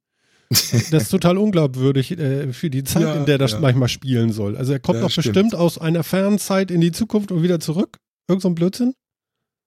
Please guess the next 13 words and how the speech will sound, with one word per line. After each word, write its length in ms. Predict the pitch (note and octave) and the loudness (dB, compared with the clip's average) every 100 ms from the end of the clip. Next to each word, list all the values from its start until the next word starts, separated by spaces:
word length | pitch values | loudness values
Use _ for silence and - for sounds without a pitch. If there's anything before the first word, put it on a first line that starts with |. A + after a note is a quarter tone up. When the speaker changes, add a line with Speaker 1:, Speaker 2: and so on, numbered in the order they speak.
| _ _ _ _ _ _ - | _ _ _ _ _ _ -10
Speaker 1:
Ja, 760 | F2+ A#2+ - E2+ G#2 A#2 A#2 - | -6 -6 -6 -10 -10 -10 -8 -8
irgendwas 340 | B2 C3 B2 | -6 -4 -4
von 120 | - A#2 | -4 -2
seiner 420 | A#2 A2 G#2+ G#2 | -2 -2 -2 -4
Ragnarok-Welt 880 | A#2+ - C3 C3 - B2+ C3+ C3+ | -6 -2 -2 -2 -2 -2 -2 -2
da 240 | C#3 C3+ C3+ | -2 -4 -4
und, 480 | G#2+ A2 A2+ - A2 | -4 -4 -4 -6 -6
ne, 380 | A2+ C3 C3 - | -6 -6 -10 -6
Speaker 2:
<laughs> 1500 | G3+ G#2+ A#2 _ _ _ _ _ _ _ _ _ _ _ _ - | -6 -6 -8 _ _ _ _ _ _ _ _ _ _ _ _ -12
Speaker 1:
mit, 120 | G#2 | -8
Speaker 2:
Ragnarok. 200 | C#3 - | -8 -2
Speaker 1:
ja, 200 | F3+ B2+ | 0 2
also 420 | B2 A#2+ B2+ A#2+ | 2 2 2 0